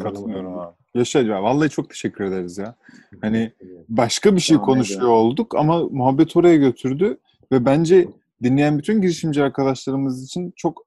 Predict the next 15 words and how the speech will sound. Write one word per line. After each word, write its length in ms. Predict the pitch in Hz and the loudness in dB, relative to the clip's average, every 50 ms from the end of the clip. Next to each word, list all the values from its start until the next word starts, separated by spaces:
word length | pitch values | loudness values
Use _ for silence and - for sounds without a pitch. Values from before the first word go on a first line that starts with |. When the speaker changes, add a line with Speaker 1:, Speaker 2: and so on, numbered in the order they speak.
| _ - | _ -6
Speaker 1:
önemli 460 | 127 127 127 127 127 139 151 165 147 | -2 -2 0 0 0 -2 -2 -4 -4
bir 60 | 120 | -6
şey. 300 | - - - - 190 220 _ _ _ _ _ _ - | -8 -10 -12 -12 -14 -14 _ _ _ _ _ _ -4
Nasıl, 440 | 127 156 160 - - 170 165 156 - _ _ _ | -2 -2 -2 2 2 2 2 0 -2 _ _ _
sen 200 | - - - 120 | -8 -2 0 2
aslında 280 | 151 156 147 - 156 127 | 2 2 0 0 -2 0
benzin 320 | 143 139 139 135 156 170 | 2 0 2 2 0 0
litrenin 300 | 175 160 - - 160 160 | -2 -2 -2 -4 -4 -4
nasıl 220 | 165 165 - 160 - - | -4 -4 -6 -6 -8 -8
içinde 380 | 143 - - 139 131 135 139 | -8 -6 -2 -2 0 2 2
olduğunu, 600 | 160 160 160 147 127 113 110 98 92 101 127 151 - | 4 4 4 2 2 0 -4 -6 -6 -8 -12 -12 -8
yani 240 | 131 127 120 110 107 | -4 -4 -4 -2 -2
ne 80 | 139 | -4
görürsen 580 | 170 160 180 175 156 139 131 - 135 117 110 104 | -2 2 4 4 4 4 0 -4 -4 -2 -2 -2
gör, 260 | 98 113 127 147 - | -2 -2 -4 -4 -6